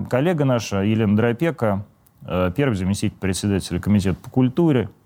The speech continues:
Государственной Думы, э, тоже удивилась, сказал: «Да, давайте мы эти права передадим государству».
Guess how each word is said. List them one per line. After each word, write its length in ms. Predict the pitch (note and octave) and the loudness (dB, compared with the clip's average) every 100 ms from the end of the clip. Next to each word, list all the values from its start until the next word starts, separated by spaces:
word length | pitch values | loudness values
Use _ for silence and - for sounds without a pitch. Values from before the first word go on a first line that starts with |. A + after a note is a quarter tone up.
| - - _ _ | -20 -20 _ _
Государственной 480 | G2 G#2+ A2 - G#2 | -2 -2 -2 0 0
Думы, 480 | G2+ G2+ F#2 E2+ B1+ | 2 2 2 0 -4
э, 220 | D2 F2+ | -2 0
тоже 220 | C3+ A#2 | 0 0
удивилась, 480 | G2+ F#2 C3 D#3+ G#2+ | -2 0 0 0 -2
сказал: 260 | - F#2+ F#2 | -2 -2 0
«Да, 220 | A#2 D#3 | 0 0
давайте 520 | A2 A2+ B2+ F#2+ F#2 - _ _ - | 0 0 -2 -6 -8 -12 _ _ -2
мы 180 | A#2+ B2 | 0 0
эти 280 | A2 G#2 | -2 -2
права 360 | G2+ A#2+ C3 F3 | 0 2 2 0
передадим 720 | - G#2+ G#2 A2+ C3 D#3+ D3+ _ _ _ _ - | -2 -4 -2 -2 0 0 -2 _ _ _ _ -4
государству». 1000 | B2+ - D3+ C#3+ G2 - - F#2 D2+ | -2 0 0 0 -2 -10 -8 -6 -6